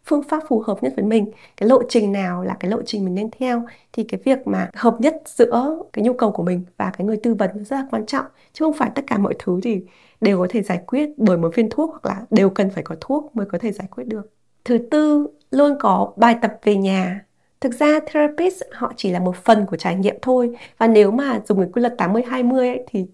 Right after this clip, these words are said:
theo mình ấy, therapist họ chỉ chiếm hai mươi phần trăm thôi. Tức là họ sẽ nghe câu chuyện của bạn, họ đưa ra góp ý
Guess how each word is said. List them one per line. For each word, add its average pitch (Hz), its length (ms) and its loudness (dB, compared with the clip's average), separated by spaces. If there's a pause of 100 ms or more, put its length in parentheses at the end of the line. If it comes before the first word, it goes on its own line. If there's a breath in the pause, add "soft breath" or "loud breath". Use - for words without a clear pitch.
(120)
theo 254 140 -2
mình 233 160 4
ấy, 196 160 -2
therapist 240 500 -2
họ - 180 -2
chỉ 185 240 -2
chiếm 180 260 -2
hai 277 140 -4
mươi 269 160 2
phần 202 160 -2
trăm 226 280 0
thôi. 233 120 0 (400 soft breath)
Tức 311 80 2
là 294 120 4
họ 220 460 2
sẽ 226 380 -2 (280 loud breath)
nghe 247 100 6
câu 254 180 2
chuyện - 160 -4
của - 60 -2
bạn, - 300 0
họ - 220 -6
đưa 214 140 0
ra 233 160 -2
góp 277 180 -6
ý 220 440 -2